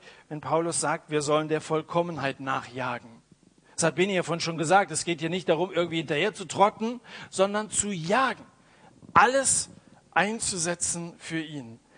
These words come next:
Ich setze alles daran, ans Ziel zu kommen und von diesen Dingen Besitz zu ergreifen, nachdem Jesus Christus von mir Besitz ergriffen hat. Vers zwölf nochmal. Wörtlich sagt Paulus, ich jage, ich jage ihm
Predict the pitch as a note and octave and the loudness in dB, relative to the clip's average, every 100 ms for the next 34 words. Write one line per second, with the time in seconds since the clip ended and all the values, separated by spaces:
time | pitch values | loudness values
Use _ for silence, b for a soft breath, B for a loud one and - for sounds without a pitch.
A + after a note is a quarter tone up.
0 | B G#3+ A3 - G3+ - F3+ - F#3 A#3+ | B -2 0 2 2 2 -2 0 0 0
1 | B3+ - G3+ G#3+ G#3 F3+ F#3 - - G3+ | 0 -2 0 -2 -2 -4 -2 -2 -2 -2
2 | B3 - G3 F3+ F#3+ F#3+ D#3+ D#3+ E3+ F#3+ | -4 -4 -2 -2 -2 -4 -6 -6 -4 -6
3 | F#3+ E3 - F#3 G3+ F3+ D#3+ F#3 D4+ - | -8 -10 -4 -4 -4 -6 -6 -4 -6 -2
4 | A3+ F3+ E3+ F#3 F#3 D#3 C#3+ E3+ F#3+ D#3 | -2 -2 -2 -4 -4 -8 -8 -8 -10 -8
5 | F#3+ G#3 - - E3+ - F3+ - B B | -8 -4 -6 -4 -6 -4 -4 -6 B B
6 | - F3 F3+ A3+ A3+ E3 C#3+ D3+ - C#3 | -8 -6 -4 -4 -4 -4 -4 -6 -6 -10
7 | - C#3 B2+ C3+ A2+ A2+ - D3 C3+ - | -10 -14 -18 -16 -14 -14 -16 -16 -14 -14
8 | - C#3 - B2 - - - - _ _ | -14 -14 -16 -20 -18 -20 -20 -20 _ _
9 | b b b b b C#3 G#3+ G3+ F3+ F#3 | b b b b b -4 -4 -4 -6 -6
10 | G3 - C#3+ C#3 C#3+ C#3+ B2+ - C#3 F3 | -8 -10 -10 -8 -10 -14 -18 -10 -6 -4
11 | G3+ G3 F3+ F3+ b b b b b B2+ | -6 -8 -10 -12 b b b b b -18
12 | - - B2 D3+ G3+ G#3 G#3 D#3 - C#3+ | -18 -20 -8 -4 -4 -6 -8 -10 -10 -16
13 | D3+ D#3 | -16 -16